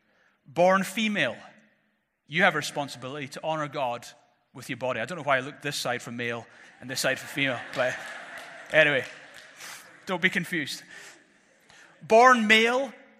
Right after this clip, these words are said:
and struggling with dysphoria, you have a responsibility to honor God with your body. Born female and struggling with dysphoria, you, precious person, have a responsibility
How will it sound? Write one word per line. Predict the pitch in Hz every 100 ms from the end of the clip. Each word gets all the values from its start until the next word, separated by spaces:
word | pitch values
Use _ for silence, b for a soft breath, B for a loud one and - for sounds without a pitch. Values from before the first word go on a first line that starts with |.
| -
and | 180
struggling | 170 - - 220 226 214 196
with | 180 175
dysphoria, | 160 - 180 190 214 247 220 - _ _ _ _ _
you | 127 143 240 170 170 185 -
have | 147 139
a |
responsibility | 131 - 160 147 147 143 143
to | 147
honor | 139 131
God | 131 127
with | 113
your | 127
body. | 127 131 113 - _ _ _ _ _ _ _ _ -
Born | 165 196 202
female | - 254 262 240 165 139
and | 151
struggling | 143 196 170 170 165
with | 156
dysphoria, | 165 - - 156 139 95 - _ _ _ _ _ _ _ _
you, | 151 185
precious | 190 170 165
person, | - 156 131 143
have | 131
a |
responsibility | 131 - 147 135 139 135 127 117